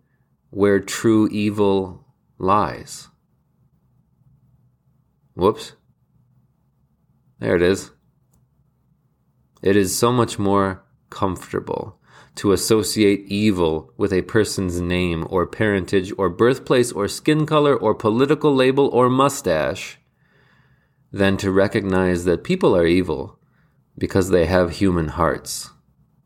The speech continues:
Because we have human hearts too. And any evil action that we have ever seen come from someone else comes from them for no reason other than that they are sinful,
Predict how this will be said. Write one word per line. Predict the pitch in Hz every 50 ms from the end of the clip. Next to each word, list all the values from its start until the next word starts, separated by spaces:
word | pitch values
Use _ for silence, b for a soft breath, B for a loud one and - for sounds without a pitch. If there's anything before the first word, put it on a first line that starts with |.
| _ _ _ _ _ _ _ _ _ _ _ _ _ _ _ _ _
Because | - 85 78 85 80 80
we | 85 92 98 92 87 82
have | 85 78 76
human | 76 78 85 78 76 78 78
hearts | 82 78 76 71 - - -
too. | - - - 90 80 71 65 - - - - _ _ _ _ _ _ _ _ _ _ _ _ _ _ _ _ _ _ _ _ _ _ _ _ _
And | - 85 90 92 -
any | - 101 107 113 120 120 -
evil | - 104 98 98 90 92 95 85 -
action | 87 85 85 80 - - - 90 80 80 80
that | 82 71 73
we | 87 95 92 87
have | 87 92 85 85 -
ever | - 95 92 98 107 104 98
seen | - - - - 98 92 87 85 80 78 82
come | 85 - - 104 104 101 101 98 95
from | 90 - - 107 98 95 90 85 80 80 78
someone | - - 95 95 92 85 85 87 87
else | 90 87 78 64 - - - - - - - - - b b b b b b b b b b b b b b
comes | - - - 101 101 101 98 95 90 -
from | - - - 107 98 95 92 92 87 85 82 80
them | 85 95 98 104 95 82 80 82 85 85
for | - - - 90 87 85 82 82
no | 82 82 87 98 131 156
reason | 160 139 123 123 127 123 120 123 117 120 117 -
other | - 95 101 113 135 139 143
than | 117 101 90 90 92 101 104 104 95
that | 92 90 92 92 - 101
they | 101 98 98 104
are | 101 98 101 107 113
sinful, | 113 - - 95 82 82 - - 82 82 90 101 104 104 -